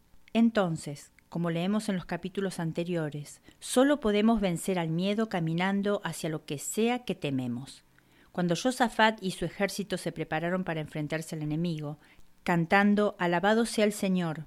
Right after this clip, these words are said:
porque su misericordia es eterna", descubrieron que sus enemigos se habían destruido mutuamente y que no tenían nada contra lo cual luchar.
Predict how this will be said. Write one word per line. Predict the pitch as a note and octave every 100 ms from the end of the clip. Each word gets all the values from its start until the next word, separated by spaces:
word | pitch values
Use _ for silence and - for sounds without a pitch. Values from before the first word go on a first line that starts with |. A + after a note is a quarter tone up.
| -
porque | - E3+ F3
su | -
misericordia | F3 E3+ F3 D#3+ - G3 G#3
es | G3+
eterna", | F#3+ - D#3 D3 D#3+ - -
descubrieron | E3 E3 - F#3+ A#3 C4+ C#4
que | C4
sus | F#3+ -
enemigos | F3 E3+ G3+ A3+ A3
se | G3
habían | F#3+ G3+
destruido | F#3+ - F#3 F#3+ G3+
mutuamente | G3+ F#3 F#3+ G3 F3 D#3+ D3+ D3+ -
y | E3
que | - E3+
no | G3 A3
tenían | G#3 F#3 F3+ E3 F3
nada | A#3 C#4+ D#4 D4+ -
contra | F3 E3 D#3+
lo | D#3 D#3+
cual | - F3 F3 E3+
luchar. | E3 - - C3